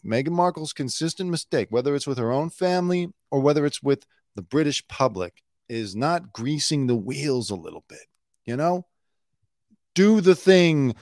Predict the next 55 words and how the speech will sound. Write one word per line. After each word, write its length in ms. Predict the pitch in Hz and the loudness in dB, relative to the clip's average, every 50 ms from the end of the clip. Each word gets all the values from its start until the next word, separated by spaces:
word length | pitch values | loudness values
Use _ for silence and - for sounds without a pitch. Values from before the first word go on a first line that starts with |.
| - - - | -18 -20 -8
where 180 | - 123 135 139 | -2 2 2 4
you 140 | 139 135 | 4 4
show 320 | 127 - 170 165 156 156 151 | 2 4 6 8 8 8 8
up 140 | 151 - 151 | 6 6 2
on 160 | 147 143 131 | 0 0 0
the 60 | 131 | -4
steps 440 | - - - 165 156 147 139 - - | -4 -4 -2 0 0 0 -2 -4 -6
with 160 | 139 131 104 | -6 -6 -4
the 60 | - 113 | -4 -2
baby 440 | 90 143 139 139 135 131 123 120 110 | 2 4 4 4 4 2 0 0 0
that 100 | 110 113 | 2 2
everyone 320 | 120 113 113 120 117 117 | 0 0 0 -2 -2 0
else 240 | 117 117 117 104 - | 0 0 0 -2 -2
does. 480 | - 117 104 98 90 82 - - - _ _ _ _ _ _ _ _ - | -2 0 0 0 -2 -4 -8 -14 -20 _ _ _ _ _ _ _ _ 0
Do 380 | - 214 240 247 247 233 220 | 2 2 4 4 4 2 2
some 300 | 185 - - 202 190 185 | 0 0 0 0 2 2
of 100 | 185 180 | 2 2
the, 160 | 165 175 165 151 151 156 156 | 2 0 0 0 -2 -8 -8
you 180 | 160 160 165 | -4 -2 -2
know, 260 | 165 160 147 135 139 - - - _ - | 0 0 0 -2 -4 -10 -18 -20 _ -4
take 240 | - 214 208 - - | -2 -2 -2 -2 -4
part 300 | - 190 208 208 196 196 | -2 2 4 4 4 2
in 80 | 185 | -2
some 180 | - - 185 175 | -2 -4 -4 -2
of 60 | 170 | -2
the 100 | 170 156 | -2 -4
traditions. 1080 | - - 147 123 110 151 156 143 - - 147 131 120 104 90 80 - - - - - _ _ _ | -2 -4 -6 -2 0 0 0 2 0 -2 -2 -2 -2 -4 -6 -8 -12 -14 -14 -14 -16 _ _ _
Win 380 | - 113 131 180 202 208 208 202 | -6 0 2 4 4 4 2 0
the 80 | 196 - | -2 -2
public 500 | - 165 180 185 165 156 175 170 139 165 | 2 4 4 4 4 4 0 0 2 2
over. 640 | 160 160 156 160 139 123 120 110 98 85 - - _ _ _ _ _ _ _ _ _ _ _ _ _ _ - | 4 4 4 2 2 0 -2 -2 -2 -2 -4 -10 _ _ _ _ _ _ _ _ _ _ _ _ _ _ -2
Tell 220 | - 180 196 208 | 2 4 4 6
your 140 | 208 196 185 | 6 4 4
family, 420 | 156 - 190 190 190 185 180 175 | 2 2 2 2 4 4 2 2
"Hey, 160 | 170 175 175 160 | 4 4 4 4
you 140 | 147 147 | 2 2
know 160 | 147 156 160 160 | 2 2 2 2
what? 340 | 147 147 160 160 165 156 | 4 4 6 6 6 4
I'm 160 | 143 131 139 131 | 2 -2 -2 -2
getting 260 | 117 147 156 156 151 | -2 -2 -2 -2 -2
married 260 | 151 151 156 156 147 | -2 0 0 0 0
to 40 | 139 | 0
the 100 | 135 123 | -2 -4
prince. 460 | - - 156 160 160 156 139 - - _ _ _ - | -4 -4 -4 -4 -4 -4 -6 -10 -12 _ _ _ -4
I'm 160 | 127 135 151 - | -2 -2 -2 0
taking 340 | - 175 175 139 160 160 | 2 2 2 2 0 -2
you 100 | 156 151 | 0 2
along 300 | 147 147 147 147 143 143 | 2 2 2 2 2 2
with 180 | 143 143 135 113 | 0 0 0 0
me. 80 | 123 110 | -2 -2
I'm 120 | 113 123 | -2 -2
gonna 120 | 135 135 | -2 0
help 260 | 131 135 135 131 - 131 | 0 0 0 0 -2 -4
you 180 | 127 127 127 | -2 0 2
out 240 | 127 120 104 82 - | 2 2 0 -2 -4